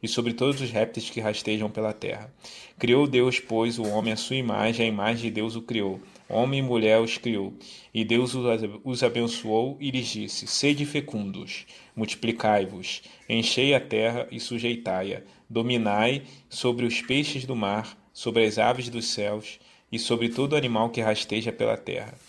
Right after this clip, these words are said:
E disse Deus ainda, "Eis que vos tenho dado todas as ervas que dão sementes e se acham na superfície de toda a terra, e todas as árvores em que há fruto que dê semente.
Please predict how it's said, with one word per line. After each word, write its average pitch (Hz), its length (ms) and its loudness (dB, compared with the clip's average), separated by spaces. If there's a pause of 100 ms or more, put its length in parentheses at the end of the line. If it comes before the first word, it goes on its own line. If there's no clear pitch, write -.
(260)
E 120 100 -2
disse 131 280 2
Deus 123 280 4
ainda, 104 460 0 (320)
"Eis 135 280 2
que 143 100 0
vos 120 260 -2
tenho 120 240 0
dado 104 360 0
todas 131 380 -2
as 120 200 0
ervas 107 360 -2
que 113 100 -8
dão 107 160 -2
sementes 107 680 -4 (240)
e 120 80 -2
se 117 180 2
acham 110 300 2
na 110 80 -2
superfície 113 640 -4
de 110 80 -4
toda 131 280 -2
a - 20 -2
terra, 104 380 -6 (400)
e 120 100 0
todas 147 340 2
as 127 200 4
árvores 117 500 0
em 113 100 -2
que 117 160 -2
há 120 120 6
fruto 120 480 -6
que 120 120 -4
dê 117 160 0
semente. 104 640 -4